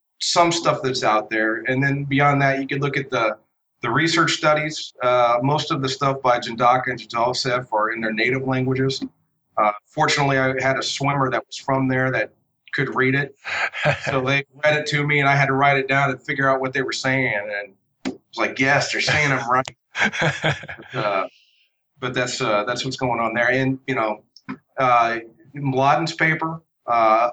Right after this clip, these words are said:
Speaker 1: from the A S C A, he does a great job in that as well, explaining some things,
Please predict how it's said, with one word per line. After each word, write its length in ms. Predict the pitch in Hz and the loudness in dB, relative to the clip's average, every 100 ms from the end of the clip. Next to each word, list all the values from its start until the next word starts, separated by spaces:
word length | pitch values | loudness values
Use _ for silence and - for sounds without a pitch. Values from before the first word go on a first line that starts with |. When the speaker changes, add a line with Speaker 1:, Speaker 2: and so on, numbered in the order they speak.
| - | 0
Speaker 1:
from 100 | 131 | 0
the 80 | |
A 180 | 123 135 | 0 0
S 140 | 139 - | 0 -2
C 140 | 135 | 0
A, 100 | 131 | 0
he 140 | 139 131 | 0 -2
does 140 | 127 | -4
a 40 | |
great 240 | 131 123 123 | -4 -4 -2
job 260 | 127 120 | 0 0
in 80 | 113 | 0
that 180 | 107 110 | -2 -2
as 100 | 110 | -4
well, 160 | 113 110 _ _ _ | -6 -6 _ _ _
explaining 360 | - - 110 110 | -12 -6 -6 -8
some 160 | - _ | -16 _
things, 320 | 113 113 - | -8 -8 -14